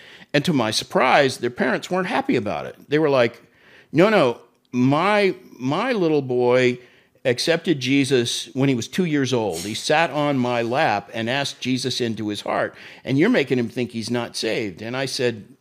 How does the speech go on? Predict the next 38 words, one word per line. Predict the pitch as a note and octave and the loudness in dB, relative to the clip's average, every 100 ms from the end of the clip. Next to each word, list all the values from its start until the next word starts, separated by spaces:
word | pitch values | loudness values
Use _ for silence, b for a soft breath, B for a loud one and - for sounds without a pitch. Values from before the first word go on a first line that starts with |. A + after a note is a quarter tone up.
| _ - | _ -8
"It's, | B2 - - _ | -8 -8 -16 _
it's | A#2 - | -8 -8
by | - G#2+ | -4 -6
faith | G2 - F4+ - | -4 -4 -4 -6
we're | G3 | -10
saved." | - A#3+ F#3 G#2+ D3 B B B B B - | -8 -6 -4 -6 -10 B B B B B -4
And, | C#3 B2 A#2 - | 0 0 -2 -4
uh, | A#2+ G2 F2 E2+ _ _ _ _ - - | -4 -2 -4 -8 _ _ _ _ -16 -12
I, | - _ - | -14 _ -4
I | D3+ | -4
said, | - G#3+ | -2 -2
"I, | G#3 F#3 | -2 -4
w-, | D#3 D#3+ - | -8 -10 -8
just | D3+ C4 | -6 -2
watch | D#3+ D3 - | 2 2 2
him | A2 A#1 _ _ - | -8 -10 _ _ -6
and | C3+ B2+ | -6 -4
see | F#3 | -2
if | D#3+ | 0
there's | C#3 C3+ | 0 -2
a | B2 | -4
change | C3 B2+ A2+ | -2 -2 -2
in | A2 | -6
his | F#2+ F#2 | -8 -6
life." | F#2+ D#2 F2+ - | -6 -6 -10 -12
And, | A#2 G#2+ G2+ B B B B - | -6 -4 -6 B B B B 0
and | C3 A#2+ - | 2 2 -4
so | - E3+ | 0 2
it | D3+ D#3+ | 2 2
kinda | A#3 G#3+ | 2 2
worked | D3 C3+ A#2+ | 2 2 -2
itself | F#2 C3+ G#2+ | -2 0 2
out, | C#3 A#2 A2 | 2 2 2
but | B2 C#3 | 2 2
I | |
had | D#3+ F#3 F3+ C#3+ | 4 2 0 -2
this | D3 D3 - | -4 -4 -6
conflict, | - C#4 D#4+ - A2+ - | -6 -4 -4 -2 -4 -6